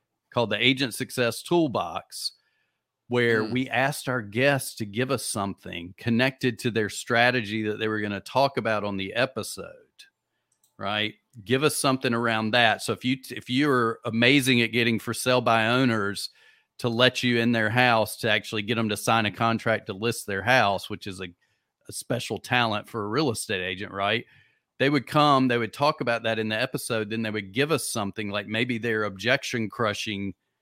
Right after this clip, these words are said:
Speaker 1: sheet that they use, like, with their top
Speaker 2: Right.
Speaker 1: ten objection crushers. We would put that in our members area. So they would create the desire. This was the key, right? The desire was created in the episode for the thing that was over here for free in our members area.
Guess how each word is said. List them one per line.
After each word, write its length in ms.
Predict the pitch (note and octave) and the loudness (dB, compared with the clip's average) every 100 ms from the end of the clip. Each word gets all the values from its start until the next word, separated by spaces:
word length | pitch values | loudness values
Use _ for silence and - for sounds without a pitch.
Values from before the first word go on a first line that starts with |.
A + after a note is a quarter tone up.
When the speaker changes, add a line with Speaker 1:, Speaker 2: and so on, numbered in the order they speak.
| _ | _
Speaker 1:
sheet 520 | - - A#2 G#2+ G2+ | -6 0 0 0 -4
that 160 | G#2+ G#2+ | -6 -2
they 120 | G#2+ | -2
use, 440 | G#2 G#2 G2 G2 G#2 | 0 0 -2 -2 -2
like, 160 | G2+ | -4
with 140 | G#2 - | -6 -10
their 100 | F#2+ | 2
top 80 | |
Speaker 2:
Right. 320 | C3 D3 G#2 - | 6 8 6 0
Speaker 1:
ten 240 | C3+ A#2+ | 0 2
objection 560 | G#2+ G#2 A#2+ - A#2 G#2+ | 0 0 0 0 -4 -2
crushers. 580 | A#2+ G#2+ - G#2 G2+ - _ _ _ _ | 0 0 -2 -6 -6 -12 _ _ _ _
We 120 | B2 | 0
would 200 | C#3+ C3 | 2 2
put 200 | - E3 | 2 4
that 160 | C#3+ C3+ | 6 6
in 100 | A#2+ | 4
our 140 | A2+ | 2
members 480 | A2 C3 D#3+ B2+ G2+ | 4 2 4 0 0
area. 500 | G#2+ F#2+ F#2 G2 G2 - _ _ - | -2 -2 -2 -4 -4 -10 _ _ -6
So 480 | - B2 A#2 A2+ - | 2 4 4 2 -6
they 120 | A#2 A#2+ | -4 -2
would 140 | A#2 | -4
create 320 | - D3 D#3+ | 0 0 2
the 80 | C3+ | 0
desire. 1120 | A#2+ A2 G#2 A#2 D3 E3 C3+ G#2 F#2 F2 A2 _ _ _ _ - | 0 -2 6 8 8 6 2 -2 -6 -10 -12 _ _ _ _ -6
This 180 | D3 - | -6 -4
was 140 | C3+ | -4
the 120 | A2+ | -4
key, 460 | G#2+ - E3 A#2 F2+ | -6 -2 0 0 -2
right? 160 | G#2+ A2 | -4 -4
The 80 | A2 | -6
desire 640 | G#2 G#2 A2+ B2+ D#3 C#3+ A#2+ | -6 -2 4 6 6 4 0
was 180 | A2+ | -4
created 520 | - B2 A2+ A2+ G#2+ A2 | -8 -4 0 0 -2 -4
in 140 | G#2+ | -4
the 180 | G#2 C3 | -2 -2
episode 580 | C#3 B2+ - A#2 G#2+ - | -2 -4 -4 -4 -4 -6
for 140 | A#2 | -8
the 100 | G#2 | -8
thing 380 | - C#3 C3+ B2+ | -4 0 2 2
that 120 | A#2 | 0
was 140 | G#2+ | -2
over 180 | A#2 A2 | -2 -2
here 220 | A2 A#2 | -2 -2
for 180 | G#2 - | -4 -10
free 600 | - - E3 D3 G#2 G2+ | -14 -4 0 2 0 -2
in 120 | G#2 | -2
our 220 | G#2+ A#2+ C3+ | 0 2 4
members 480 | B2 D#3+ A#2 G2+ | 2 2 -2 -6
area. 460 | F#2 F2 E2 E2+ | -8 -10 -12 -14